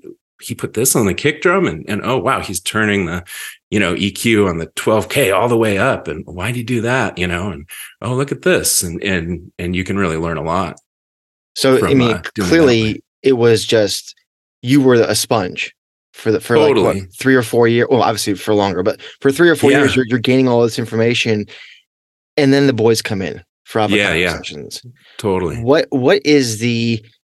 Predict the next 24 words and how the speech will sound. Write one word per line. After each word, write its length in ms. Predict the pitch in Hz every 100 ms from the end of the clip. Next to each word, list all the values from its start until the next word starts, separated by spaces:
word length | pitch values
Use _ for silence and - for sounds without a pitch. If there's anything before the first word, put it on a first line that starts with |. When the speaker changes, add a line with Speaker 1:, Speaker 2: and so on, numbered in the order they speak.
| -
Speaker 2:
you 80 | 120
know, 40 |
you're 100 | 120
working 180 | 147 151
with 80 | 127
Adam 240 | 123 120
Kasper. 580 | 110 101 95 - 104 113 _ _ _ _
So 140 | - 101
Speaker 1:
Yeah. 40 |
Speaker 2:
I 60 | 120
guess 260 | 139 135
th-, 200 | - 127 -
the 180 | 135
first 280 | 127 160 156
question 280 | 131 - 120
is, 220 | 113 107 113 _
what 420 | 131 123 120 147 208
do 40 |
you 140 | 170
take 340 | 135 - 156 139
from 240 | - 110
him, 520 | 104 135 135 98 92 - _ _ _ _
um, 560 | 117 110 107 104 107 104
that 180 | 110